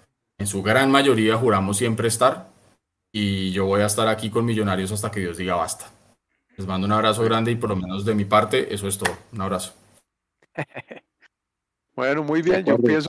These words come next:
Speaker 2: que, que la ilusión siempre va a estar ahí, y el apoyo y el amor azul, pues también, obviamente, por eso estamos acá. Y ojalá que tengamos un mejor año, ojalá que los directivos, eh,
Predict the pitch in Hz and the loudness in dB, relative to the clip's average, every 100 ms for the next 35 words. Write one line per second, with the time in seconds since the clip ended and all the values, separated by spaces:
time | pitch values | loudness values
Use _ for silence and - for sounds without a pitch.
0 | - - - - - - 127 123 127 127 | -8 -10 -10 -16 -16 -2 2 2 2 0
1 | 147 143 151 165 165 165 160 156 - 156 | -2 -2 0 0 0 2 2 2 2 2
2 | 156 165 175 208 302 - 135 123 113 - | 2 2 0 -2 -8 -8 -6 -2 -2 0
3 | 139 147 156 156 135 120 120 127 131 139 | -2 0 0 0 -2 -2 0 0 0 -4
4 | 135 - 143 - 117 110 135 143 135 131 | -4 -4 -4 -2 -4 0 -2 0 -2 -2
5 | 143 139 135 120 117 123 131 131 123 - | -6 -8 -6 -4 -6 -6 -6 -4 -6 -6
6 | - - _ _ _ _ _ _ _ _ | -8 -12 _ _ _ _ _ _ _ _
7 | 117 117 113 110 113 - 135 135 120 120 | -4 0 2 2 2 0 -6 -4 -4 -4
8 | 120 139 135 131 131 139 139 135 123 113 | -8 -6 -2 0 0 0 0 0 0 2
9 | 110 135 139 123 120 104 - 127 127 135 | 0 -2 -2 -4 -4 -4 -2 -2 0 -4
10 | 131 139 117 | -4 -2 -2